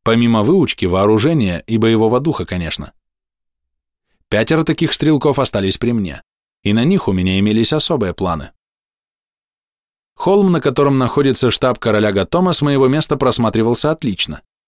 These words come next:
И даже фигурки, если хорошенько присмотреться в бинокль, можно разобрать. Но далеко, чёрт возьми.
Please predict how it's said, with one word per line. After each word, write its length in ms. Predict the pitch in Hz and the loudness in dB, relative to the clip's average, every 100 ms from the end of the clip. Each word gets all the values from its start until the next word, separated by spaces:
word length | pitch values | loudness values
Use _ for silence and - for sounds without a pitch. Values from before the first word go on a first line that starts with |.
| _ _ _ _ _ | _ _ _ _ _
И 100 | 110 | 0
даже 260 | 117 113 | 2 0
фигурки, 500 | 117 135 190 233 - | 0 0 0 0 -2
если 240 | 87 - 98 | -4 -4 -4
хорошенько 500 | 104 98 123 107 95 | -2 -2 -2 -2 -2
присмотреться 600 | 95 104 98 107 101 98 | -2 -2 0 0 0 -2
в 80 | 90 | -2
бинокль, 380 | 95 92 139 | -2 -2 -2
можно 280 | 139 92 92 | -2 -2 -2
разобрать. 460 | 95 110 95 67 - _ _ _ _ _ _ _ _ _ _ _ - | -2 -2 -4 -8 -16 _ _ _ _ _ _ _ _ _ _ _ -6
Но 180 | 131 190 | -4 0
далеко, 560 | 180 160 - 151 180 | 2 2 0 0 0
чёрт 340 | - - 120 101 | 0 -2 -2 -2
возьми. 460 | 101 92 90 76 | -2 -2 -4 -8